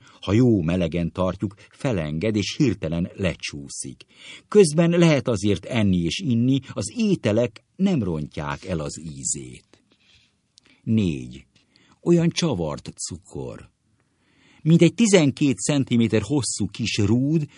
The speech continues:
ami csavarmenetekkel van ellátva. Piros és fehér színe van. Íze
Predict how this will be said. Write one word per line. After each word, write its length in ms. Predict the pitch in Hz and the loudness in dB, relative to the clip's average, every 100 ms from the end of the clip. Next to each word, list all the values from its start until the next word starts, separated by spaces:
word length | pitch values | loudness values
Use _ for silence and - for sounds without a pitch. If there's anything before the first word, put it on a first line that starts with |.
| - - | -20 -4
ami 200 | 135 127 | 2 2
csavarmenetekkel 1300 | - 185 120 104 92 90 87 87 85 _ - 87 80 | 4 0 2 2 4 2 0 -2 -8 _ -6 -4 -2
van 180 | 85 | -2
ellátva. 880 | 90 78 69 69 62 55 - 62 60 - _ - _ | -2 -4 -8 -10 -12 -14 -16 -16 -16 -20 _ -20 _
Piros 380 | 139 185 190 175 | -4 2 4 4
és 200 | 170 - | 0 2
fehér 380 | - 110 82 82 | 2 2 2 -2
színe 500 | - - 87 73 67 | -4 -4 -4 -4 -6
van. 400 | 65 62 62 64 _ _ _ _ - | -10 -12 -14 -18 _ _ _ _ -10
Íze 600 | 220 208 110 120 139 | -2 0 2 4 4